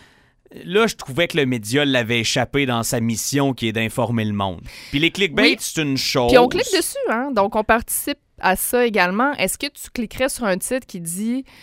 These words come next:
Speaker 2: euh, les, euh, quatorze arguments qui démontrent que telle chose ? Tu sais, je veux dire, on, on est tous un peu pressés. Euh, on a, on,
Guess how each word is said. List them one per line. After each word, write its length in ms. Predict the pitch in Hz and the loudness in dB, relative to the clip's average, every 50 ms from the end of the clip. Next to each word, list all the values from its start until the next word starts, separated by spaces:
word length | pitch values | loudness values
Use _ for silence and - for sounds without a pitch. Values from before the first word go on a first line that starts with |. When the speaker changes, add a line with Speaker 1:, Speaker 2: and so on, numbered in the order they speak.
| - - - - - | -20 -20 -14 -4 0
Speaker 2:
euh, 400 | 180 185 175 175 175 175 175 175 | 4 6 6 6 8 8 6 6
les, 420 | 180 185 185 196 190 190 190 190 185 | 4 2 0 2 2 2 4 6 6
euh, 140 | 175 175 180 | 6 6 4
quatorze 680 | - 277 269 277 - 294 285 294 294 294 254 208 185 | 2 0 -2 0 0 2 2 2 2 2 0 -2 0
arguments 840 | 180 180 180 180 185 180 190 170 208 202 208 208 208 220 226 233 226 | 0 2 2 2 2 0 -2 -4 -4 -2 0 0 0 0 0 -2 -4
qui 160 | - - 185 | -6 -6 0
démontrent 680 | 165 185 180 180 185 190 202 208 214 202 - - 175 | 2 2 4 4 2 0 0 0 -4 -4 -6 -6 -6
que 120 | 170 - 185 | -4 -4 -4
telle 240 | 170 - 175 160 160 | -4 -2 -2 -4 -4
chose ? 180 | - - - | -6 -8 -8
Tu 60 | - | -6
sais, 140 | - 240 226 208 | -4 -4 -4 -4
je 40 | 202 | -4
veux 40 | 175 | -2
dire, 240 | 175 202 202 196 - - | 0 2 2 2 2 2
on, 160 | 202 196 - - _ | 0 0 0 -2 _
on 180 | - 202 208 214 | 0 2 2 2
est 120 | 220 226 - | 2 0 0
tous 280 | - 320 381 - - | -2 -2 -2 0 0
un 140 | - - - | 0 0 0
peu 240 | - - 226 233 247 | 0 -2 -2 -2 -2
pressés. 840 | 240 - - - 202 185 180 - - - 220 208 220 247 262 269 - - _ - | -4 -4 0 2 2 2 2 2 -2 -4 -4 -4 -4 -4 -6 -6 -8 -8 _ -2
Euh, 220 | 165 180 180 160 - - | 2 2 2 2 2 2
on 440 | - 180 180 180 180 180 180 180 185 185 | 2 2 4 4 2 2 2 0 2 2
a, 280 | 185 190 185 185 185 180 - _ _ - | 4 4 4 4 4 2 -2 _ _ -4
on, 220 | 185 180 175 180 | -2 -2 -2 -2